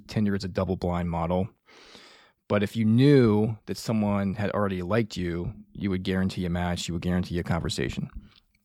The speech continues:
And so that one button, um, <laughs> I literally redesigned the entire app to accommodate that one button. And, you know, uh,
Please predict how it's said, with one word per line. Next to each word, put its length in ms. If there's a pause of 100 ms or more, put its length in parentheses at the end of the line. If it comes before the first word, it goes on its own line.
(100)
And 380 (1080)
so 200
that 160
one 200
button, 640 (160)
um, 540 (500)
<laughs> 480
I 120
literally 500
redesigned 560
the 140
entire 560
app 320 (380)
to 120
accommodate 640
that 180
one 300
button. 380 (640)
And, 540 (360)
you 100
know, 200
uh, 180